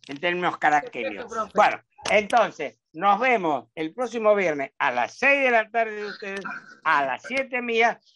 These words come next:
Speaker 1: y seguimos con otros textos que vayan llegando. Yo quiero que, que se vayan poniendo textos para, para ir cotejando, moviéndonos y ver cómo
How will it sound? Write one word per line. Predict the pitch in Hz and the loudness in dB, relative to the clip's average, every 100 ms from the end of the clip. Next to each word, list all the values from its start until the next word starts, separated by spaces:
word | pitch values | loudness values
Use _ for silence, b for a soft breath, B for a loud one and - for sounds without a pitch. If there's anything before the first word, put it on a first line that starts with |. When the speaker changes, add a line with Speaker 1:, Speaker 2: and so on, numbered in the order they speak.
| b _ _ | b _ _
Speaker 1:
y | 190 | -12
seguimos | - 208 226 233 226 254 233 _ _ _ | -4 -4 -2 -2 2 4 2 _ _ _
con | 175 202 | -2 0
otros | 269 262 226 | 0 -2 -2
textos | 254 240 247 214 | -4 -4 -6 -4
que | 208 | 0
vayan | 233 208 202 | 0 0 -6
llegando. | 180 220 240 208 165 _ _ | -4 0 2 2 -6 _ _
Yo | - 240 | -10 -8
quiero | 285 285 262 208 | -4 0 0 2
que, | 214 180 - _ _ | 0 0 -6 _ _
que | 185 | -8
se | - 190 | -4 2
vayan | 240 240 254 220 | 2 4 0 0
poniendo | 202 208 214 208 196 | -2 -2 -2 -2 -2
textos | 247 226 - 240 214 | -4 -4 -4 -4 0
para, | - 185 175 - _ | 2 2 2 0 _
para | 175 160 170 | -2 0 -2
ir | 226 214 _ | -4 -10 _
cotejando, | 180 175 165 214 220 202 180 160 | -10 -8 -4 2 4 4 0 -4
moviéndonos | 151 160 208 226 208 185 240 233 _ _ _ _ - | -4 -6 -4 -4 -4 -2 -2 -4 _ _ _ _ -10
y | 180 | -2
ver | 202 226 220 | 2 0 -2
cómo | - 202 185 151 131 107 | -6 -4 2 2 2 -4